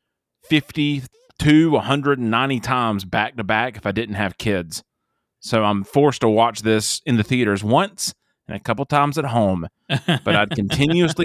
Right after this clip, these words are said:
Speaker 1: watch this if I was able to."
Speaker 2: Wow. That's high praise from Robert Ebert.
Speaker 1: I think he understood the, uh, slight tongue-in-cheekness or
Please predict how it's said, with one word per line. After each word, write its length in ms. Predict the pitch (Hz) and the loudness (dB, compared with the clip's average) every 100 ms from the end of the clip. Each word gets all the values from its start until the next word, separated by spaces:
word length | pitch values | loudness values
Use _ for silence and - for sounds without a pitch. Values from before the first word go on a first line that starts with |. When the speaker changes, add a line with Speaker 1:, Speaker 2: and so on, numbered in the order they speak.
| 147 | 2
Speaker 1:
watch 360 | 160 147 - | 2 2 -2
this 240 | 110 101 110 | -2 0 -2
if 120 | 107 | 0
I 100 | 110 | 2
was 140 | 117 113 | 2 2
able 280 | 107 95 | 0 -2
to." 280 | 90 90 87 - _ _ _ - | -4 -4 -6 -12 _ _ _ -10
Speaker 2:
Wow. 480 | 113 131 151 117 _ _ _ _ _ _ _ _ _ _ _ _ _ | -6 -4 -6 -8 _ _ _ _ _ _ _ _ _ _ _ _ _
That's 160 | 139 - | -12 -4
high 140 | 143 | -2
praise 340 | 131 131 202 214 | -2 -2 -2 -4
from 120 | 123 | -6
Robert 280 | 120 117 117 | -4 -4 -6
Ebert. 320 | 202 120 - _ _ - _ - - - _ _ - | -6 -8 -10 _ _ -20 _ -20 -20 -20 _ _ -6
Speaker 1:
I 80 | |
think 220 | - 156 143 | 0 -2 2
he 160 | 156 | 0
understood 580 | 131 110 - - 135 92 | 2 0 -2 2 0 0
the, 220 | 101 95 | -4 0
uh, 440 | 95 95 95 95 98 | 0 0 0 -2 -4
slight 500 | - 135 131 143 - | -4 0 0 -2 -4
tongue-in-cheekness 920 | 123 117 101 - 123 - 110 107 92 | 0 0 0 -2 -4 -2 -4 -2 -2
or 320 | 95 92 | 0 -2